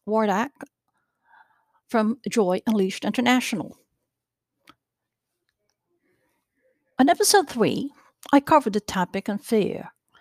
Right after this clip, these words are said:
This time, let me give you my insight on anger, the second most important emotion. And let anger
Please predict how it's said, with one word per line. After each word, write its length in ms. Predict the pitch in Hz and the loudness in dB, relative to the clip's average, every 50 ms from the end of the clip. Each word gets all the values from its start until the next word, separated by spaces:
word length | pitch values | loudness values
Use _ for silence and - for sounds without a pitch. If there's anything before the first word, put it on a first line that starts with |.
| _ _ _ _ _ - | _ _ _ _ _ 0
This 180 | - 320 - - | 2 2 2 4
time, 300 | - 302 294 285 285 285 - | 6 6 8 8 6 4 0
let 160 | 320 359 - | -4 -2 0
me 80 | 262 247 | 2 0
give 320 | 196 - 233 233 220 190 | 2 2 2 2 2 4
you 220 | 220 254 285 302 254 | 4 4 4 4 4
my 160 | 202 202 180 | 2 2 2
insight 520 | - 175 185 220 - - - - - - | 0 0 0 0 0 0 0 0 -2 -4
on 80 | - - | -6 -4
anger, 520 | - 190 208 226 262 262 233 - - - - - _ _ _ _ _ _ - | 0 2 2 4 4 4 2 0 -2 -2 -6 -14 _ _ _ _ _ _ -4
the 80 | 202 | -2
second 460 | 202 - - - 269 - - 226 190 180 | 0 0 2 0 0 0 0 -2 -2 -2
most 280 | 175 165 180 - - | -2 -2 -4 -4 -4
important 520 | 180 175 - - - 196 - 185 196 - - | -6 -6 -8 -6 -6 -4 -2 -2 -4 -2 -2
emotion. 580 | 214 196 180 170 - - - - - - - - _ _ _ _ _ _ _ _ - - - - - - - - - - | 0 0 0 0 -2 -4 -4 -6 -6 -8 -8 -10 _ _ _ _ _ _ _ _ -20 -20 -18 -18 -18 -18 -20 -10 -4 -2
And 180 | 185 185 190 190 | 0 2 2 4
let 500 | 190 226 294 330 311 285 277 - - - - - | 6 8 8 8 8 8 6 4 0 -4 2 4
anger 640 | 269 285 311 302 233 226 190 175 175 185 - - | 4 6 6 4 4 2 2 2 2 -2 -6 -10